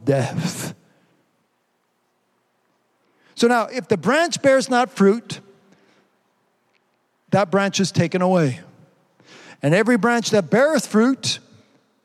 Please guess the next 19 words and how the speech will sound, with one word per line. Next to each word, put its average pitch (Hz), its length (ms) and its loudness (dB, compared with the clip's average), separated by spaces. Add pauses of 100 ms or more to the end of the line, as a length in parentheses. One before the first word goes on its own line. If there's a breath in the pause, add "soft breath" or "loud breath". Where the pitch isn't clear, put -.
we're 156 80 -6
speaking 240 340 -2
of 208 80 0
the 190 80 0
husbandman, 165 540 -2 (200 soft breath)
"he 185 260 0 (840)
purgeth 311 600 0
it, 208 380 -2 (1040)
that 165 140 0
it 196 80 0
may 196 180 2
bring 190 240 0
forth 185 320 0
more 165 160 2
fruit. 226 320 0
Now 339 380 2
ye 302 260 2
are 302 160 4
clean." 285 880 -4